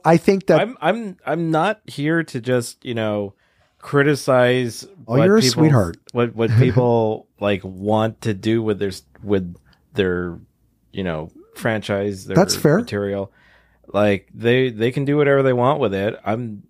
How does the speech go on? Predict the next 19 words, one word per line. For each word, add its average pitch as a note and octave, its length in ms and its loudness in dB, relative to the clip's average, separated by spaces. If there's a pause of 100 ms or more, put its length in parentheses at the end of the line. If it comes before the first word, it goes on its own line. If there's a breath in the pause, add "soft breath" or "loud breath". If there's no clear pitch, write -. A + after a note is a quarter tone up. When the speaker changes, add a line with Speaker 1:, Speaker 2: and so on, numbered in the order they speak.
(120)
Speaker 2:
just A#2+ 220 -2
gonna A#2 360 -2 (640)
sit - 260 -8
there G#2+ 140 -2
and G#2+ 100 -6
just G#2 80 -14
be A2 120 -2
like, - 200 -8
"Okay, G#3+ 460 0 (260)
sure. D3+ 600 4
Speaker 1:
<laughs> C3 40 -14
Speaker 2:
You, C3+ 360 -2
you B2 200 -2
wanna C3 280 2
do C#3+ 220 2
this D3+ 220 2
with G#3 140 2
it? - 180 -2
Okay. D3+ 480 0